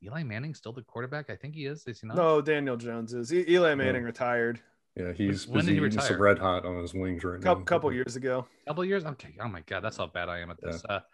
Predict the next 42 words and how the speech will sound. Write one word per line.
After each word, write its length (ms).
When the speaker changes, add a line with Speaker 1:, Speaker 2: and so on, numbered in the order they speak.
Speaker 1:
well, 180
Speaker 2:
I 40
mean, 160
Speaker 1:
I 60
Speaker 2:
in, 80
Speaker 1:
mean 80
Speaker 2:
in 120
fairness, 460
the 80
Giants 480
haven't 300
really 260
been 180
relevant 460
enough 260
to, 380
to 120
care 260
about 300
this. 320
And, 280
uh, 200
right, 240
right 200
Speaker 3:
Yeah. 40
Speaker 2:
now, 280
New 140
York 400
is, 320
uh, 220
just 200
getting 220
its 160
soul 380
beat 240
in 160
on 100
a 80
regular 400
basis. 500
You 120
could, 340